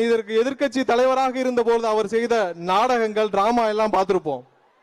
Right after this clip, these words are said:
அதே டிராமா, அதே நாடகத்தை இப்பொழுது அவர் வேறு விதமாக நடத்தி கொண்டிருக்கிறார். ஒண்ணு இல்ல,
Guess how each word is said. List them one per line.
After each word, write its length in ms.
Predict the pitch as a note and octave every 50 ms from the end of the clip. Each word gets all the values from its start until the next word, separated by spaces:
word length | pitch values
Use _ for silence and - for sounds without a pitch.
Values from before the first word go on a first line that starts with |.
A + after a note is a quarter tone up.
| _ _ _ _ _ _ _ _ _ _ _ _ _ _ _ _ _ - D#3 F#3
அதே 200 | A3+ B3 C#4+ D4 D#4 D#4+ D#4
டிராமா, 380 | C#4 C4 B3 C4 C4 B3+ C4+ C#4 C4+ A3+ G#3+
அதே 180 | A3+ A#3+ B3+ C#4+ D4 D4 C4+ A#3+
நாடகத்தை 500 | A3+ B3 C4+ C#4 C4 B3 A#3 - - C4+ C4 A#3 A3+
இப்பொழுது 360 | - - B3+ A#3+ A3+ A3+ A#3
அவர் 220 | B3+ A#3+ A3+ A3+ G3+ F3 G3+
வேறு 200 | A3+ C4 C4+ C4+ C4
விதமாக 380 | B3 B3 B3+ B3 B3+ B3 A#3 A#3+ A3+
நடத்தி 220 | G#3 G#3+ G#3+ A3+ A3
கொண்டிருக்கிறார். 580 | G#3 G#3 G3 F#3+ F3 E3 D#3 C#3+ C3 A2 G2+ _ _ _ _ _ _ _ _ _ _ _ _ _ _ _ _ _ _ _ - - - - - - - F3+ A3+
ஒண்ணு 240 | C4 D4 D4+ D#4 D4+ C#4+
இல்ல, 120 | C#4 C#4